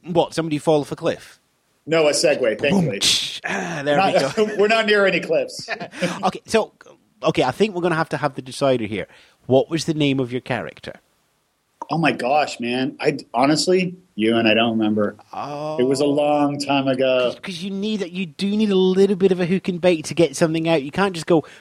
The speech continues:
Speaker 1: "Played it as a kid." It's gotta really mean something. You can't
Speaker 2: Uh,
Speaker 1: even
Speaker 2: yeah,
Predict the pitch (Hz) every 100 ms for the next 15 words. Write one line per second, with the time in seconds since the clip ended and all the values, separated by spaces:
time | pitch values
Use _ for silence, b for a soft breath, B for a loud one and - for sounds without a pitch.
0 | _ - 170 160 135 139 - 180 151 -
1 | 180 185 185 214 220 208 202 190 196 202
2 | 202 170 180 170 143 143 101 85 B B
3 | - - - - 170 165 160 160